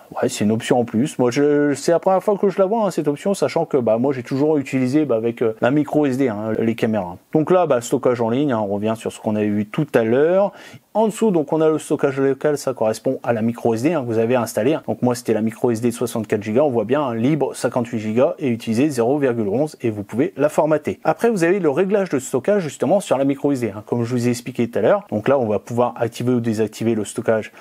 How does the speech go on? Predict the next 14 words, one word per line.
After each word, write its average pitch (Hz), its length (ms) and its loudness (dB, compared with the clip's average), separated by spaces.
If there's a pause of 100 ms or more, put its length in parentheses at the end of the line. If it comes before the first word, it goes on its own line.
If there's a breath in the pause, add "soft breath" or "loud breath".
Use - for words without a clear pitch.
(160 loud breath)
sur - 220 0
la 123 80 0
micro 117 380 0
S 104 120 -6
D. 214 240 0 (480 loud breath)
Et 196 240 2
après, 160 380 -2
donc, 143 240 -2
on 127 40 2
va 123 80 2
pouvoir 160 300 0
régler 156 400 0
la 135 160 0
qualité, 135 560 -2